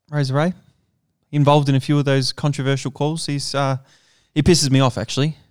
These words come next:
this umpire, because no one in their right mind should know the name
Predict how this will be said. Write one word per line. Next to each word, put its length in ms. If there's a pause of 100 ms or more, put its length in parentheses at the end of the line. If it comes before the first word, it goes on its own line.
(160)
this 200
umpire, 360
because 440 (300)
no 260
one 300 (680)
in 140
their 140
right 240
mind 300
should 200
know 300
the 120
name 440